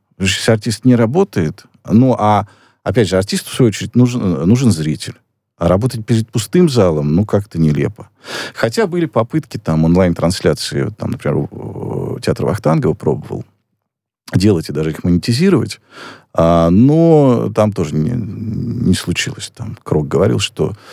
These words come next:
э, по-моему, семьдесят билетов, э, у них было, э, а, п-, продано там по четыреста рублей, ну, в общем, две тысячи восемьсот рублей за спектакль — это, конечно, не доход, но, ну, наверное, там,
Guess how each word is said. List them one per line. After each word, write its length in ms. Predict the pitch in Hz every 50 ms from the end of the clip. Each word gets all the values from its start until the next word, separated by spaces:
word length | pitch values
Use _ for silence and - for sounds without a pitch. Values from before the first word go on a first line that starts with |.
| - - - - - - - - _ _ _ _ _ _ _
э, 180 | - 104 113 107
по-моему, 260 | 104 - 101 95 95
семьдесят 360 | 90 - 117 104 85 67 65
билетов, 640 | 76 85 80 78 76 - - 76 - - - - - -
э, 60 | -
у 360 | 71 71 65 67 64 57 65 82
них 200 | 85 85 78 85
было, 500 | 98 117 170 180 175 156 135 123 107 98 - - - - - - - _
э, 100 | - - 98 90 85 85 76 82 87 82
а, 40 | 76
п-, 160 | - 85 78
продано 480 | - - 104 95 82 73 73 71 78
там 240 | - - - - - - _ _
по 180 | _ - - -
четыреста 520 | - - - - - - 110 - - -
рублей, 380 | 82 85 92 110 139 160 160 147
ну, 140 | 110 92 104
в 20 | 107
общем, 600 | 98 - - - - - 95 85 87 - 107 - - - 107 -
две 180 | - - 82 82
тысячи 260 | - 87 78 - -
восемьсот 420 | 76 - - 78 - - 76 -
рублей 400 | 80 78 76 80 78 76 71 - - _ _ _ _ _ _ _ _ _ -
за 140 | 107 82
спектакль — 600 | 78 - - 82 - - 113 113 127 - 95 80 - -
это, 240 | 92 87 - -
конечно, 760 | - - 90 82 78 71 - - 78 78 76 76 76 73 73
не 120 | 76 82 82
доход, 380 | 76 113 127 - - 226 - -
но, 760 | 160 156 170 180 185 185 185 175 175 170 160 151 143 135 135
ну, 340 | 139 131 139 160 160 165 175
наверное, 460 | 160 156 160 185 190 175 160 135 123
там, 300 | - 127 113 110 107